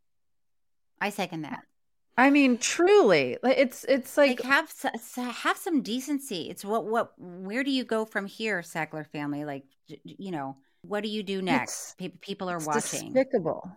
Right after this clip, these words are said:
Speaker 1: It's despicable. Woo! Oh my gosh. Okay. That's all for this week's episode. Next week, we'll be talking about Losing Sight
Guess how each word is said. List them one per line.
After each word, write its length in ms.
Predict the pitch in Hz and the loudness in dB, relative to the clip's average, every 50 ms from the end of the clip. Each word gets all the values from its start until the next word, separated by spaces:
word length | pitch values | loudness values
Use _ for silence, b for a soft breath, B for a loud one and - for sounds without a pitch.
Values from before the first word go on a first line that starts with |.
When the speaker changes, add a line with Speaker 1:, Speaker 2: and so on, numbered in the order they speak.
| _ - | _ -16
Speaker 1:
It's 160 | 180 160 - | -16 -16 -16
despicable. 640 | - - - - - - - - - - - - 131 B B B B B B B B B B B B B _ _ - | -20 -20 -20 -18 -16 -16 -16 -16 -18 -20 -20 -20 -20 B B B B B B B B B B B B B _ _ -8
Woo! 880 | 254 262 302 392 453 480 494 508 508 523 523 523 523 523 523 508 466 B B B B B B B B B B - | -4 0 6 8 10 10 12 12 12 12 12 12 12 12 10 10 8 B B B B B B B B B B -6
Oh 680 | - 233 254 285 302 311 311 320 320 320 330 320 320 311 | -2 0 2 2 2 2 2 2 2 2 0 0 -2 -2
my 600 | 277 240 233 233 226 226 226 220 220 220 220 208 - | -4 -4 -4 -4 -2 -2 -2 -2 -2 -2 -4 -4 -4
gosh. 380 | 165 131 101 67 - - - - _ - 311 | -4 -4 -4 -6 -8 -12 -14 -12 _ 0 0
Okay. 460 | 370 - - 233 175 - - - _ _ - - | 0 0 0 -4 -6 -6 -6 -10 _ _ -6 2
That's 380 | - 311 370 440 440 - - - | 4 6 6 6 6 2 2 4
all 260 | 269 262 254 254 254 | 4 6 6 6 4
for 220 | 254 - - 220 214 | 2 -2 -4 -6 -4
this 280 | - 220 226 226 - | -2 -2 -2 -2 -2
week's 240 | - 190 170 - - | -6 -6 -6 -2 -2
episode. 560 | 220 226 - 277 - - 285 254 247 240 220 - - | -2 -2 -2 -4 -2 0 2 4 4 2 0 -2 0
Next 320 | 262 311 392 392 - - | 0 2 2 0 -2 -6
week, 220 | 294 311 311 294 - | -6 -6 -4 -4 -2
we'll 80 | 269 | -2
be 140 | 220 226 220 | 0 -2 -2
talking 380 | - - 240 233 240 247 220 214 | 0 0 0 0 0 -2 -4 -2
about 360 | 202 208 190 190 190 - - | 2 2 4 4 2 0 -2
Losing 400 | - 220 233 240 240 277 247 247 | -2 -2 -2 -2 -2 -2 -4 -4
Sight 380 | 240 - 226 196 185 190 - | -4 -2 -2 0 0 -2 -4